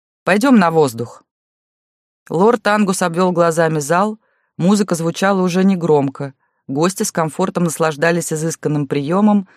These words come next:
сновали официанты с подносами. Распорядитель был незаметен,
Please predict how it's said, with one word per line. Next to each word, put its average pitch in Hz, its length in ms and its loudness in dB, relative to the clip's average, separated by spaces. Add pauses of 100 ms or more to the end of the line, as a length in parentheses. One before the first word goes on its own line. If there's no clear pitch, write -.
(140)
сновали 151 460 0
официанты 165 600 -2
с - 80 -12
подносами. 160 760 -4 (540)
Распорядитель 220 680 2
был 233 180 4
незаметен, 202 800 2